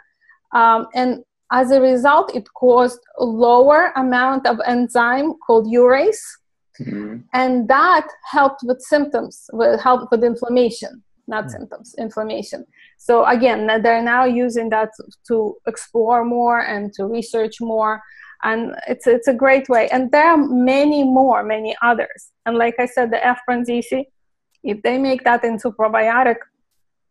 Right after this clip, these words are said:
Speaker 1: and, and make it in a way that you're able to take it and it gets through your gut, through your upper stomach, doesn't get destroyed
Speaker 2: Mm-hmm.
Speaker 1: by, um, the gastric,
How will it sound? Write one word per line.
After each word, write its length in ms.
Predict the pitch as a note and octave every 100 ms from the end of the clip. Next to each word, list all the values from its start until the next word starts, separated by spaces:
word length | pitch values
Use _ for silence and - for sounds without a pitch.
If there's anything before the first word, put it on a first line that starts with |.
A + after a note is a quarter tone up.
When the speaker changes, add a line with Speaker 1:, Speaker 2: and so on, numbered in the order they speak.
| _ -
Speaker 1:
and, 180 | A#3+ A3+
and 240 | A#3 A3+ A3+
make 240 | A#3+ A#3+
it 140 | A#3+ -
in 180 | A#3+ A3
a 80 | G#3
way 220 | A3 A3+ A3
that 180 | G#3 G#3 _ _ -
you're 140 | A3 G#3+
able 140 | G#3 G3+
to 120 | G#3 -
take 260 | B3 B3 B3 C4
it 80 | C4
and 120 | B3 A3 G3+
it 100 | G3 -
gets 340 | A#3+ C4 D4 -
through 200 | C#4+ D#4
your 140 | D4 C4+ A#3+
gut, 300 | A#3 A#3+ C#4+ - _ _ -
through 200 | C#4 D#4 D4+
your 220 | B3+ - -
upper 380 | B3+ C4+ B3+
stomach, 580 | A#3+ - A#3 G#3+ A3+ A3+ - _ _
doesn't 420 | A3+ A#3+ C4 D#4+ D4
get 200 | C#4+ A#3+
destroyed 840 | B3+ - - C4+ A#3+ A#3+ B3 C#4+ F#4 - - - - - -
Speaker 2:
Mm-hmm. 100 | G#3
Speaker 1:
by, 220 | A3+ A3 A3
um, 540 | A3 G#3 G#3 G#3 F#3+ G3 _ _ _ _ _ - -
the 100 | G#3
gastric, 560 | G3 G#3+ G3+ - G#3+